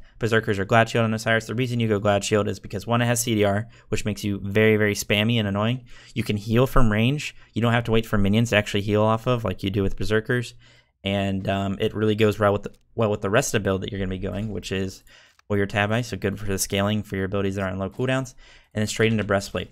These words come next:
The only exception is if you're against a magical in lane, then you'd be going Glad Shield, Warrior Tabi, Runic Shield, then Breastplate. But you wanna be rushing full C D R on Osiris, so you can always have your passive up, you can always be ulting whenever you need to.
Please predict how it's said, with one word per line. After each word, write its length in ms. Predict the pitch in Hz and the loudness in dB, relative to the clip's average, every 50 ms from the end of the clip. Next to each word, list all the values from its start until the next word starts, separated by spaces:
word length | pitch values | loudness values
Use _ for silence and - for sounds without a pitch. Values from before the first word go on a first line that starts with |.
| _ | _
The 80 | - - | -12 -6
only 220 | - 131 139 143 | -4 -2 0 0
exception 400 | 139 - - 127 120 - - 120 | -2 0 0 0 0 0 0 -2
is 80 | 113 107 | 0 0
if 120 | 107 107 | -2 -2
you're 60 | - 107 | -2 -2
against 240 | 101 98 95 - | -2 -2 -2 -2
a 40 | 98 | -2
magical 460 | 98 101 101 104 113 - - 107 104 | 2 2 2 2 0 -2 -4 -2 -2
in 120 | 101 101 101 | -2 -2 -2
lane, 280 | 104 104 104 104 98 - | -2 0 -2 -2 -4 -6
then 100 | - 101 | -6 -4
you'd 100 | 101 98 | -4 -4
be 80 | 98 98 | -4 -4
going 200 | 104 98 98 95 | -4 -4 -4 -2
Glad 260 | 101 98 95 98 - | 0 0 0 0 -2
Shield, 320 | - - 101 98 98 - - - - - _ _ _ | -2 -2 -2 -2 -2 -4 -8 -14 -20 -20 _ _ _
Warrior 200 | - 104 101 95 | 0 0 0 0
Tabi, 480 | - - 101 98 98 98 98 95 92 - - | 0 2 0 2 4 4 2 2 0 -2 0
Runic 280 | 123 135 147 143 120 - | 2 4 4 4 4 2
Shield, 300 | - 107 95 92 92 98 | 0 0 0 0 2 2
then 160 | 110 101 98 | 2 2 2
Breastplate. 520 | 95 95 92 - - - 92 90 - - | 0 -2 -4 -4 -4 -4 -4 -4 -4 -6
But 100 | - 107 | -6 -4
you 80 | 104 113 | -2 -2
wanna 120 | 120 127 127 | -2 -2 -2
be 120 | 139 135 | -2 0
rushing 260 | 113 110 - - 107 | 0 -2 -2 -4 -8
full 180 | 98 - 101 101 | -6 -4 -4 -4
C 160 | 98 - 104 | -2 -2 -2
D 60 | 101 | 0
R 140 | 101 98 98 | 2 2 2
on 80 | 98 95 | 0 -2
Osiris, 480 | - - 98 98 98 101 101 - - - - _ | -2 -2 0 0 0 0 -2 -6 -14 -20 -20 _
so 140 | _ - 113 | _ -8 -8
you 40 | 104 | -4
can 140 | - 113 101 | -4 -4 -4
always 300 | - 107 107 110 113 - | 0 2 2 2 2 2
have 120 | 113 110 | 0 0
your 80 | 110 101 | 0 0
passive 380 | - - 101 98 - - 107 | 2 2 2 2 2 0 -2
up, 120 | 98 98 - | -2 -2 -4
you 60 | 107 | -8
can 140 | - 107 92 | -8 -8 -6
always 340 | - - 104 107 107 104 - | -2 -2 -2 0 -2 -2 -4
be 120 | 107 98 | -8 -6
ulting 460 | - 101 101 98 - 113 104 104 104 | -2 -2 -2 0 2 2 2 2 2
whenever 220 | 98 95 101 101 101 | 0 -2 -2 -2 -2
you 100 | 101 101 | -4 -4
need 200 | 101 101 98 - | -4 -6 -8 -4
to. 280 | - 101 98 104 101 | -2 -2 -2 -2 -4